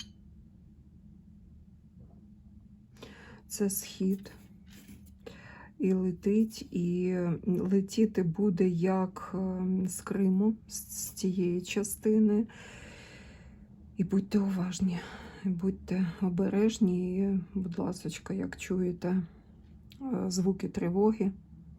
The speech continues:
ви знаєте, що з цим робити. Ви знаєте, з Криму або де там у них ще що розташоване,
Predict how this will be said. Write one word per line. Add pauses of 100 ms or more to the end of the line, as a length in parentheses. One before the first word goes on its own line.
(1080)
ви
знаєте,
що
з
цим
робити. (3250)
Ви
знаєте,
з
Криму
або (720)
де
там
у
них
ще
що
розташоване,